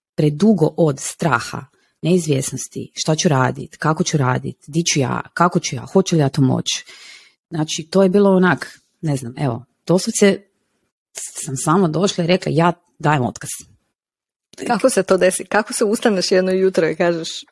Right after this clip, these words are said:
Speaker 2: „Ja ću danas
Speaker 1: Nisam,
Speaker 2: dati
Speaker 1: nisam
Speaker 2: otkaz”?
Speaker 1: ustala jedno jutro, nisam ustala jedno jutro. Bila sam
Speaker 2: Ne, ne,
Speaker 1: pozvana
Speaker 2: znam
Speaker 1: na
Speaker 2: to, nego mislim trenutak u kojem to
Speaker 1: To
Speaker 2: jutro
Speaker 1: napraviš.
Speaker 2: kad znaš da ćeš dati otkaz.
Speaker 1: Ne, ne, nis-, ni-, nisi to tako. Ja sam otišla normalno na posao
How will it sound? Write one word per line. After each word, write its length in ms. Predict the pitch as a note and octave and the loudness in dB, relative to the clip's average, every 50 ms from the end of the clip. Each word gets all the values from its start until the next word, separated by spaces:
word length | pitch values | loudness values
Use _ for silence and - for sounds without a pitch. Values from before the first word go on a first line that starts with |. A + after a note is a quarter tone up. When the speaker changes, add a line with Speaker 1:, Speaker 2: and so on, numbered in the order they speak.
| _ _ _ - | _ _ _ -8
Speaker 2:
„Ja 160 | D#4 G3 G#3+ | -2 -2 0
ću 80 | G#3+ G#3 | 0 2
danas 140 | F#3 F3+ F3+ | 2 4 6
Speaker 1:
Nisam, 400 | E3+ F#3+ B3+ D#4+ E4 - - A#3 | 6 6 6 6 6 4 4 4
Speaker 2:
dati 60 | A#3+ | 4
Speaker 1:
nisam 220 | C#4 D#4 - D4 A3+ | 4 4 4 4 6
Speaker 2:
otkaz”? 80 | A#3 | 6
Speaker 1:
ustala 200 | C#4 C4 - E3+ | 6 6 6 6
jedno 240 | F3 F3 F3 E3+ F3 | 8 6 6 6 4
jutro, 360 | D#3+ E3 E3+ E3 - - D3 | 4 4 4 2 2 0 2
nisam 280 | D#3+ G3 B3 - B3+ A3 | 2 2 2 2 2 2
ustala 260 | G3+ G3 F#3 F#3 F3 | 2 2 0 2 2
jedno 200 | F3 F3 F3+ E3+ | 4 4 4 2
jutro. 220 | D#3+ D#3 - D3+ E3 | 0 0 -2 0 0
Bila 120 | F#3 G#3+ | 0 2
sam 140 | - A#3 F#3+ | 2 4 4
Speaker 2:
Ne, 60 | A3+ | 6
ne, 60 | - | 6
Speaker 1:
pozvana 140 | - - - | 6 6 6
Speaker 2:
znam 200 | F#3+ - D4 - | 6 6 4 4
Speaker 1:
na 60 | F3 | 4
Speaker 2:
to, 160 | E3+ F#4 F#4 | 4 4 4
nego 240 | D#4+ C#4+ C4 B3 C4 | 6 4 6 4 4
mislim 400 | B3+ B3+ C#4+ D4 - E4 C4 C4 | 4 4 2 2 2 2 2 2
trenutak 540 | B3+ - G#3+ A3 A3 A#3 C#4 C#4+ E4 D#4 - | 4 2 4 4 4 2 2 0 0 0 -2
u 80 | B3+ A#3+ | -2 -2
kojem 360 | - A#3+ A3 A3 G#3+ G#3+ G3+ | 2 2 4 4 4 2 0
to 40 | - - - - - - - - - - | -4 -10 -20 -20 -20 -20 -20 -20 -2 2
Speaker 1:
To 100 | - G#3 | 4 6
Speaker 2:
jutro 160 | G3 F#3 G3 | 6 6 6
Speaker 1:
napraviš. 260 | G3 F#3+ - B3+ - | 6 6 6 4 4
Speaker 2:
kad 160 | - G#3+ G3+ | 4 2 2
znaš 340 | G#3+ G#3 A#3+ D#4 F#4 F#4+ E4 | 4 4 6 6 8 8 6
da 160 | C4 A3+ A3 | 6 4 2
ćeš 180 | - - G#3+ A3 | 2 2 0 2
dati 260 | G3+ G#3 G#3+ A3 - | 4 4 4 4 4
otkaz. 340 | F#3 F3 F3 - - - F3 F3 - - _ - | 2 2 2 0 -6 -8 -6 -8 -8 -6 _ 2
Speaker 1:
Ne, 260 | F#3 G3 A3 A3 G3+ | 4 6 6 6 6
ne, 80 | G3 F3+ | 6 6
nis-, 220 | F#3+ B3+ D#4 - | 6 6 6 6
ni-, 160 | C4 C#4 E4 | 6 8 8
nisi 280 | C#4+ B3+ C#4+ D4+ - D4 | 8 6 6 4 2 0
to 100 | - A3 | 0 0
tako. 180 | F#3 F3+ D#3+ | 0 2 0
Ja 60 | F3 G3+ | 0 2
sam 100 | - B3 | 2 0
otišla 300 | - A#3 A#3 - G#3+ G3 | 2 2 0 2 4 4
normalno 300 | G#3 G3+ G3 E3 D3+ D3 | 6 6 4 4 4 2
na 80 | D3 | 0
posao 440 | C#3+ - D#3 G3+ D4+ - - F#4+ D#4 | 2 2 2 2 2 2 0 -2 -2